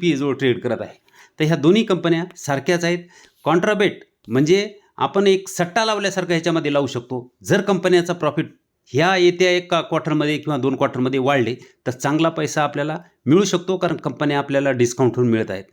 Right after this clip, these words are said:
जवळपास कर्जमुक्त ही पण कंपनी आहे. सेल जर पाहिले तर दोनशे एक्केचाळीस करोडचे सेल्स आहेत,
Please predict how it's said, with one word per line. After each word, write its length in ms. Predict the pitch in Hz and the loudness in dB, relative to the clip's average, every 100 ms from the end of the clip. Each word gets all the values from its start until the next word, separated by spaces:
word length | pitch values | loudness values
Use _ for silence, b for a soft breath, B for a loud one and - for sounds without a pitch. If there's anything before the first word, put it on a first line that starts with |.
| b b b b | b b b b
जवळपास 380 | 131 196 208 208 | 2 2 2 -2
कर्जमुक्त 500 | - 165 175 175 175 180 | -2 0 4 2 0 -4
ही 140 | 139 | -2
पण 180 | 170 190 | 2 2
कंपनी 380 | 151 117 113 107 | 2 0 0 -2
आहे. 180 | 90 101 _ _ - _ _ _ _ _ _ _ _ _ _ _ b b b b | -4 -12 _ _ -20 _ _ _ _ _ _ _ _ _ _ _ b b b b
सेल 240 | - 202 | 2 2
जर 140 | 190 185 | 2 -2
पाहिले 300 | 185 185 180 | 0 0 -2
तर 160 | 180 | -6
दोनशे 340 | 131 160 185 185 | 0 4 4 4
एक्केचाळीस 440 | 175 180 196 185 | 2 0 0 0
करोडचे 340 | - 180 175 165 | 0 0 0 -2
सेल्स 300 | 175 165 | 0 0
आहेत, 120 | 165 | 0